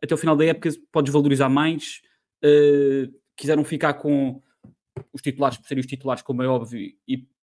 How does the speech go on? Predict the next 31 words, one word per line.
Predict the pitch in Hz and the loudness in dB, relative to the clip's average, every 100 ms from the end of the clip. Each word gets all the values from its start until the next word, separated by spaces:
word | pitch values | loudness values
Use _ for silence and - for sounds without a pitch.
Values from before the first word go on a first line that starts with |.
| _ | _
com | 151 139 | -4 -2
os | 127 | 0
outros | 143 143 127 | 0 -2 -2
mais | 135 131 | -2 -2
atrás, | 131 131 123 | -2 -2 -4
porque | - 123 | -10 -16
se | - | -8
calhar | 131 131 123 | -2 -2 -2
um | 123 | -4
jogador | 120 131 127 | -4 -6 -6
como | 120 | -4
o | |
André | 123 131 | -4 -2
André | 127 120 127 120 104 | -2 -2 -2 -4 -4
ou | 107 107 107 107 110 | -6 -6 -6 -6 -8
o | 113 | -6
Zé | 113 123 | -4 -4
Carlos, | 131 117 | -4 -6
se | - | -6
calhar | 123 123 | -4 -2
não | 123 135 | 0 0
ia, | 131 113 - _ _ _ _ _ | 0 -2 -8 _ _ _ _ _
ehm, | 123 120 117 113 110 107 104 - _ _ _ _ | -2 0 0 -2 -4 -6 -8 -14 _ _ _ _
angariar | - 127 123 131 131 120 | -8 -2 0 2 2 0
dois | 147 139 | 0 0
milhões | 131 131 135 | 0 0 0
para | 131 127 | -2 -4
o, | 123 120 | -4 -4
para | - 135 | -6 -8
o | |
clube. | 135 143 160 156 | -2 -2 -2 -4